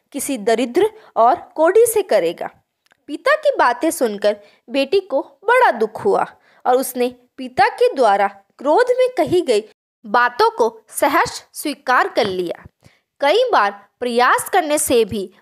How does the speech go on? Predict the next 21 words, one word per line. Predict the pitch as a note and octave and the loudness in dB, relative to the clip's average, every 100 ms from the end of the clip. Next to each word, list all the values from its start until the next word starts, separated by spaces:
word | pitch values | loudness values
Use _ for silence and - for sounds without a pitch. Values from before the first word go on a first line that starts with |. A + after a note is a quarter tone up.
| _ | _
भाग्य | F#3 B3 A3+ A3 G#4 | -8 -4 -2 0 0
का | A#4 G#4+ | 2 0
लिखा | B3 - - - _ _ | -2 -4 -6 -6 _ _
नहीं | A#3+ F4 G4 | -4 -2 0
बदलता | B3+ A3 G3 F3+ F#3 | -2 0 0 -2 -4
है। | F#3 - _ _ _ _ _ | -4 -8 _ _ _ _ _
अपनी | A3+ A#3 D4+ A4 | -4 -4 -2 -2
बात | C#4 A3 E4 - | 0 2 0 -2
के | G#4+ | -4
अनुसार | A#4 F4+ - G3 F3+ _ _ _ | -4 -4 -2 -2 -2 _ _ _
उसके | E4 - - C#5+ | -10 -4 -2 0
पिता | F#4+ - G#3+ | -2 -2 -2
ने | G3 G3 - _ _ | -2 -8 -14 _ _
अपनी | - F4 C5 C#5+ | -6 -4 -4 -2
कन्या | G4+ C#4 C4+ | -4 -2 -2
का | B3+ C4 | 0 -2
विवाह | A3 G#3 F#3 - - _ - | -2 0 0 0 -4 _ -2
एक | A#3 A#3+ - - | -2 -2 -16 -4
कोढ़ी | D#4 F4 B4+ A#4+ | 0 4 4 2
के | |
साथ | - - A3+ | -2 0 0